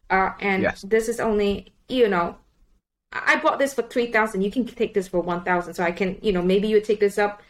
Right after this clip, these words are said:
Speaker 1: I harvest the money by tomorrow.
Speaker 2: Mm.
Speaker 1: But let's talk about our businesses. It might take years.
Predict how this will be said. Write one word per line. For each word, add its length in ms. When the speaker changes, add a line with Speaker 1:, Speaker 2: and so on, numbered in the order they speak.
Speaker 1:
I 100
harvest 380
the 60
money 200
by 100
tomorrow. 380
Speaker 2:
Mm. 120
Speaker 1:
But 120
let's 140
talk 160
about 200
our 80
businesses. 680
It 80
might 200
take 240
years. 420